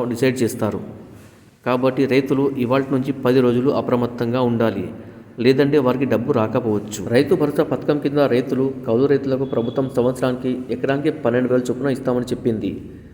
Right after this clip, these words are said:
ఎన్ని ఎకరాలు ఉంటే అన్ని ఎకరాలకు ఇస్తామని అంది. కానీ ఎకరాలు సాగుకి అనుకూలమైనవి అయి ఉండాలి అని కండిషన్ పెట్టింది. ఇదే సమస్య. ఇక్కడే రైతులు అప్రమత్తంగా ఉండాలి. అధికారులు,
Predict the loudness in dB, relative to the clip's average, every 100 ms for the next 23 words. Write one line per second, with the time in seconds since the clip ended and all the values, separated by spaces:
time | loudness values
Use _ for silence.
0 | -20 -8 -2 0 0 2 2 2 0 0
1 | 0 0 0 0 0 0 0 -2 0 0
2 | 0 0 -2 -4 -8 -16 -18 -20 -6 0
3 | 2 2 2 2 2 0 0 2 2 2
4 | 4 2 2 2 4 4 2 0 -2 -2
5 | -8 -8 -4 0 0 -2 -2 -2 -2 -4
6 | -4 -6 -10 -16 -20 -20 -20 -10 -2 2
7 | 2 2 0 0 -2 -4 -6 -8 -2 4
8 | 6 6 4 2 2 2 0 0 0 0
9 | 0 -2 -2 -6 -10 -18 -20 -20 -8 -2
10 | 0 2 2 2